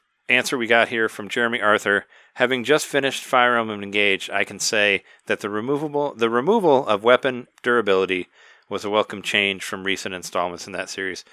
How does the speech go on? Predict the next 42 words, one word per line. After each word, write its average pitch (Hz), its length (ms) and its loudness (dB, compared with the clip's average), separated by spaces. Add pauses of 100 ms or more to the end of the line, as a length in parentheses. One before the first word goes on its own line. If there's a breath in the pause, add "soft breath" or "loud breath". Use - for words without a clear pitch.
(280 soft breath)
I 98 60 -2
would 101 100 0
love 110 120 2
to 107 60 -8
see 110 180 -6
Tears 113 320 -4
of 104 80 -8
the 98 60 -8
Kingdom 104 320 -6
aban-, 95 460 -4
abandon 131 420 -4
it 117 160 -2
as 101 180 -6
well. 92 380 -2
In 104 120 -6
terms 123 380 -2
of 101 80 -10
something 104 320 -6
bad, 98 420 2 (360 soft breath)
I 98 60 -4
think 113 240 -4
I 104 100 2
would 101 140 -2
be 101 100 -4
disappointed 98 520 -6
if 87 100 -12
we 92 80 -8
had 92 160 -4
another 92 320 -4
Zelda 92 220 -4
experience 98 560 -2
that 98 140 0
omitted 98 360 -2
more 92 260 -4
traditional 92 420 -12
dungeons. - 440 -18
So 87 160 -8
he's 90 200 -8
on 87 100 -14
the 85 60 -16
dungeon 85 380 -12
side 85 320 -14